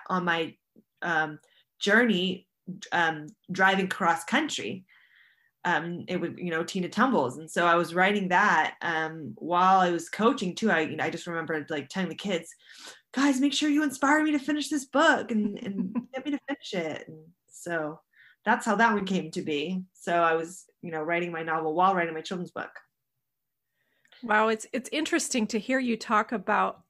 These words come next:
Speaker 2: all of the synchronicities. And I don't know,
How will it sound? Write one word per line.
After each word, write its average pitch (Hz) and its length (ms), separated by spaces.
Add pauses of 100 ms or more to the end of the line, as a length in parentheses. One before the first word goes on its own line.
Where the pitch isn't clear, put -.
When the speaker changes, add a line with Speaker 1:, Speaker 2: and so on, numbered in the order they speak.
Speaker 2:
all 233 220
of 240 160
the 185 80
synchronicities. 196 1080 (440)
And 208 520 (1160)
I 262 80
don't 277 160
know, 196 240